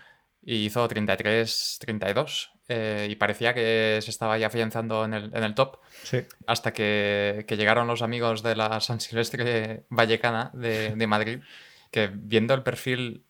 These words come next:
Speaker 1: el perfil de la carrera, eh, aún se quejará alguno, ¿no? Lo que decías tú, aún se quejará alguno de la cuestecita al final, pero básicamente son,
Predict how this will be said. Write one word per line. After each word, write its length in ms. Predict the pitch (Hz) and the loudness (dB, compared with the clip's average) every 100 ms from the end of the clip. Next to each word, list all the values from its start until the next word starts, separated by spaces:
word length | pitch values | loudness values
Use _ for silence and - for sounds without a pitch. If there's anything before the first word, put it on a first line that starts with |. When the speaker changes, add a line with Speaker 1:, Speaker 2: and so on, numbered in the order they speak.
| - | -10
Speaker 1:
el 160 | 117 | -8
perfil 320 | - - 120 120 | -6 -6 -2 2
de 80 | |
la 120 | 123 123 | 2 2
carrera, 540 | 117 113 123 139 - | 0 2 0 -2 -8
eh, 300 | - 117 104 104 | -8 -4 -4 4
aún 240 | 107 127 | 4 4
se 100 | 143 | 0
quejará 340 | - 117 120 120 | -2 -2 2 4
alguno, 360 | 120 117 117 | 4 -2 -2
¿no? 180 | 104 131 | -2 -2
Lo 140 | 123 110 | -2 -2
que 80 | |
decías 280 | 104 120 110 | -2 -2 -4
tú, 60 | 113 | -2
aún 140 | 110 | -4
se 80 | 131 | -6
quejará 280 | 117 - 110 | -8 -4 -2
alguno 320 | 113 113 123 | -2 -4 -2
de 60 | 113 | -2
la 120 | 107 | -2
cuestecita 420 | - 104 117 117 | -6 -8 -4 -4
al 80 | 117 | -4
final, 300 | 107 117 139 - - - _ - | -2 -2 -4 -18 -20 -20 _ 2
pero 180 | 113 | 6
básicamente 500 | 104 107 117 113 120 | 8 6 4 4 2
son, 380 | 127 110 113 110 | 2 2 0 -6